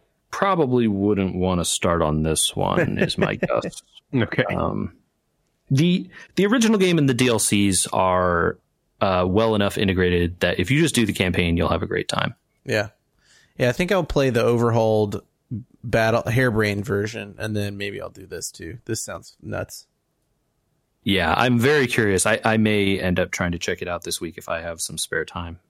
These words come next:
Speaker 1: Um,
Speaker 2: Yeah, right. <laughs> Who
Speaker 1: we'll
Speaker 2: has
Speaker 1: see.
Speaker 2: that?
Speaker 1: We'll see. You never know.
Speaker 2: Yeah. That's cool, man. Thanks for bringing that to my, I never heard of that.
Speaker 1: Yeah, that was my, uh,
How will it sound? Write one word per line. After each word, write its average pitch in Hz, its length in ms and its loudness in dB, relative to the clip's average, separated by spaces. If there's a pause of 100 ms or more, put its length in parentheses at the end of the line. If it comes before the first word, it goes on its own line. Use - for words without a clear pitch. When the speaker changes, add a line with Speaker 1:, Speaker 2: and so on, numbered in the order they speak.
Speaker 1:
Um, 82 260 0
Speaker 2:
Yeah, 85 80 0
right. 117 260 -4 (200)
<laughs> - 200 -14
Who 214 80 0 (360)
Speaker 1:
we'll 214 100 0 (100)
Speaker 2:
has 190 160 -2
Speaker 1:
see. - 100 -8
Speaker 2:
that? 202 360 -2 (1600)
Speaker 1:
We'll 196 100 2
see. - 280 0
You 127 100 0
never 120 160 2
know. 82 180 0 (380)
Speaker 2:
Yeah. 104 240 -6 (720)
That's 160 240 -2
cool, 156 300 0
man. 117 240 0
Thanks 156 260 -2
for 131 120 -4
bringing 131 240 2
that 139 180 0
to - 80 -10
my, 104 120 -6 (120)
I 135 100 0
never 127 400 2
heard 135 160 2
of 117 80 -2
that. 98 280 -4 (1080)
Speaker 1:
Yeah, 90 200 -4
that 110 160 0
was 120 160 0
my, 117 320 2
uh, 98 460 2